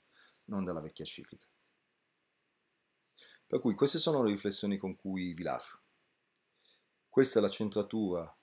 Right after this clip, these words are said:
però è completamente corretta. Tutto ciò che vi è stato detto nella scorsa analisi, ovvero discesa verso la media mobile, in violazione di determinati minimi, eccetera, è corretto.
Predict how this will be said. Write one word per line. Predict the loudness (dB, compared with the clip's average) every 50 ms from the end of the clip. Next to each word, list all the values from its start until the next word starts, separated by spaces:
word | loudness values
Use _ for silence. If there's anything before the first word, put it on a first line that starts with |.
| _ _ _ _ _ _ -4
però | -2 0 2 2 0
è | 0 -2 -6 -10 _
completamente | _ -6 -4 -2 0 0 2 2 0 0 -4 -4
corretta. | -4 -4 -2 0 0 -2 -2 -4 -6 -6 -6 -6 -10 _
Tutto | _ -10 -6 -6 -4
ciò | -2 -2 -2
che | -2 -2
vi | -2
è | -2
stato | 0 -2 -2 0
detto | 0 -2 -2 -2 -2 -8
nella | -8 -6 -8 -8
scorsa | -8 -6 -6 -6 -6 -4 -6
analisi, | -6 -6 -6 -6 -8 -8 -8 -10 -10 -10
ovvero | -10 -10 -6 -4 -4 -2 -4 -4 -10 -12 _
discesa | -12 -10 -8 -6 0 2 2 2 2 0 -2 -8 -8 -2
verso | 0 4 4 4 2 2 -4 -8 -10 -10 -12 -14 _ _ _ _ _ _ _ _ _ _ _ _ _ _ _ _ _ -10
la | -6
media | -4 -4 -2 0 0
mobile, | 0 2 0 0 -2 -4 -8 -8 -10 -12 _ _ _ _ _ _ _ _ _ _ _ _ _ _
in | -2 0 0 2
violazione | 4 4 2 2 2 2 0 0 0 0 0 0
di | -2 -2 -4
determinati | -4 -4 -2 -2 0 0 0 -2 -2 -2 -4
minimi, | -4 -2 -2 -4 -6
eccetera, | -6 -8 -6 -4 -4 -4 -4 -8 -12 -12 -12 -12 -12
è | -10 -4
corretto. | -2 -2 0 2 2 0 0 -2 -6 -8 -8 -8 -8